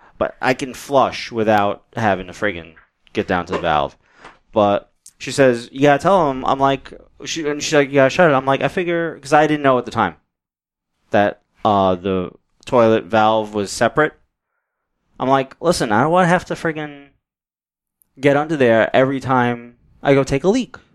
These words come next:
That's really, really, really incredibly inconvenient. And besides,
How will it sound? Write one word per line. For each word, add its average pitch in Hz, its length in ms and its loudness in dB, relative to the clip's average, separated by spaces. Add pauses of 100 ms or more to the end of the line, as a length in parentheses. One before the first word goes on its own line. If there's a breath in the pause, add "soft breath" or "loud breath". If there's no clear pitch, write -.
That's - 220 -2
really, 160 480 6
really, 151 380 4
really 143 340 0
incredibly 135 760 0 (540)
inconvenient. 170 680 -4
And 156 160 4
besides, 180 580 0